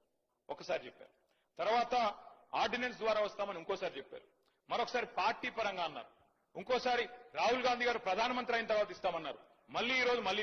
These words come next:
బిల్లు తెస్తా ఉన్నారు. అంటే ఒకటే పార్టీ, ఒకటే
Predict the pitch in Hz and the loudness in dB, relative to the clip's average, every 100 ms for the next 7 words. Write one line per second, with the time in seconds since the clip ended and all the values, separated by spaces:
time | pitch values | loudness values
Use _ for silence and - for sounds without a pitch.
0 | 180 185 165 - 135 120 101 _ _ _ | 0 -2 -2 -2 -4 -4 -14 _ _ _
1 | - 233 160 196 220 262 262 208 170 - | -4 -4 -2 -2 0 2 2 2 2 -4
2 | 170 - - _ _ - 131 190 | -12 -16 -20 _ _ -12 -6 0